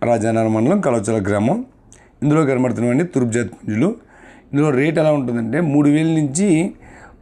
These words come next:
దగ్గర దగ్గరగా పన్నెండు వేల వరకు రేట్ అనే ఉంటాయండి. ఆ పన్నెండు వేల రేట్లు మనం పెట్టాం, అయితే సంక్రాంతి దగ్గరికి వస్తుంది కాబట్టి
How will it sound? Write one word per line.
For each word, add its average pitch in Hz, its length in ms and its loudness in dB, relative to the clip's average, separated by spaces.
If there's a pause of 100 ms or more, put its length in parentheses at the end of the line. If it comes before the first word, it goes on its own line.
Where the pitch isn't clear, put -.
(160)
దగ్గర 139 220 0
దగ్గరగా 151 380 2 (500)
పన్నెండు 151 280 0
వేల 156 160 2
వరకు 160 280 2
రేట్ 151 260 0
అనే 147 120 2
ఉంటాయండి. 127 580 0 (120)
ఆ 147 60 0
పన్నెండు 143 320 0
వేల 175 120 2
రేట్లు 180 260 0
మనం 170 140 0
పెట్టాం, 147 460 0
అయితే 160 160 0
సంక్రాంతి 156 460 0
దగ్గరికి 151 220 0
వస్తుంది 151 260 -2
కాబట్టి 143 540 0